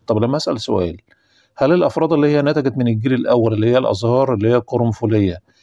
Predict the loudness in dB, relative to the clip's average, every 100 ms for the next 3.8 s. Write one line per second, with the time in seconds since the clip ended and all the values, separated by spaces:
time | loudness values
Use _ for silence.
0 | _ _ -2 2 2 2 0 -2 0 0
1 | -2 -6 -4 0 2 2 0 0 2 0
2 | 0 0 0 0 0 0 2 2 2 2
3 | 2 0 -2 -4 -2 -2 -2 -4